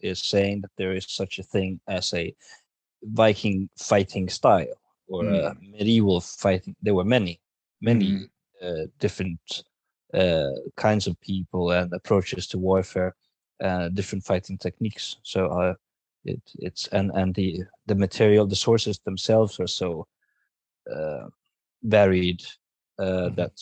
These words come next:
Speaker 1: I don't think there's any reason to expect that there was some sort of, uh, unanimous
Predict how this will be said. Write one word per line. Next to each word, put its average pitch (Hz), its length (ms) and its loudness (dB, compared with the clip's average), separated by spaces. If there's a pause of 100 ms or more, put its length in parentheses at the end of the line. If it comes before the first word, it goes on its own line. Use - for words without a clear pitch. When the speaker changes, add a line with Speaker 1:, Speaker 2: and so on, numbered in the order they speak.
(280)
Speaker 1:
I 95 60 0
don't 92 180 0
think 95 180 -2
there's 92 200 -2
any 95 180 2
reason 101 420 2
to - 100 -4
expect - 440 -4
that 80 160 -6
there 90 140 -2
was 82 200 -6
some - 360 -8
sort 87 260 -4
of, 85 140 -6 (880)
uh, 87 460 0 (380)
unanimous 95 920 0